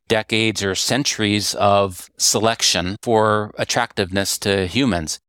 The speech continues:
Poinsettias readily sport. Spontaneous mutations will occur that results in bigger bracts commonly. Somebody simply saw a plant that was showier than the wild type, collected it, grew it in their garden, and like horticulturists do,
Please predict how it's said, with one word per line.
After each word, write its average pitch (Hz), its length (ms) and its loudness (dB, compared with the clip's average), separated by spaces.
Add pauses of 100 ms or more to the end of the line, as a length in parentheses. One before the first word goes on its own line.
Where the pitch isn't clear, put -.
(200)
Poinsettias 151 480 2
readily 117 320 2
sport. 107 600 0 (340)
Spontaneous 120 800 2
mutations 110 680 0
will 110 220 2
occur 107 500 0 (140)
that 107 180 0
results 107 420 0
in 101 520 0
bigger 101 280 2
bracts 101 640 0 (100)
commonly. 85 540 -2 (340)
Somebody 107 320 0
simply 101 760 2
saw 104 320 4
a 98 40 2
plant 107 300 -2
that 92 140 0
was 98 100 -2
showier 107 720 2
than 98 420 0
the 90 120 -4
wild 95 280 2
type, 98 240 -2
collected 107 540 2
it, 110 220 0
grew 104 200 2
it 107 100 4
in 110 120 4
their 104 100 2
garden, 107 540 2
and 101 280 0
like 98 200 -2
horticulturists 104 640 0
do, 117 320 4